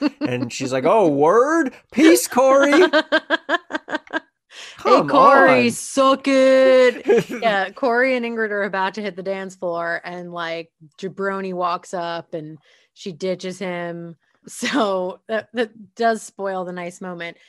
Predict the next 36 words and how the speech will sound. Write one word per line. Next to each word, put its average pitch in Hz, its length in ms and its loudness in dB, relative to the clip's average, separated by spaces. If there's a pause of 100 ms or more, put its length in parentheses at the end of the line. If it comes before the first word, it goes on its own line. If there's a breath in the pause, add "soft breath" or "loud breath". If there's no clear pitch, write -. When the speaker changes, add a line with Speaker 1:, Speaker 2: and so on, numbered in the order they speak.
(140 soft breath)
Speaker 1:
The 214 80 -12
guy 208 480 -6
who 214 340 -8
asks 180 600 -6
Ingrid 185 300 -12
to 185 60 -16
dance 175 400 -10
is 175 180 -18
played 170 460 -8
by 160 280 -6
Will 185 420 -6
Estes, 202 800 -8 (440 soft breath)
and 196 160 -10
he's 226 160 -4
been 220 160 -4
in 196 120 -6
a 175 80 -8
ton 208 220 -6
of 226 100 -8
stuff. 180 280 -6
And 185 120 -8
I 175 80 -8
think 202 260 -14
our 180 200 -4
Speaker 2:
Hmm. 180 100 -6
Speaker 1:
mothers 320 540 0
would 262 180 -4
recognize 226 720 -4
him 214 500 -6 (140)
as 185 460 -6 (120)
Jamie 190 400 -8
Reagan 185 520 -8
from 170 240 -12
Blue 185 300 -8
Bloods. 156 760 -12 (800)
Speaker 2:
Oh, 143 840 -4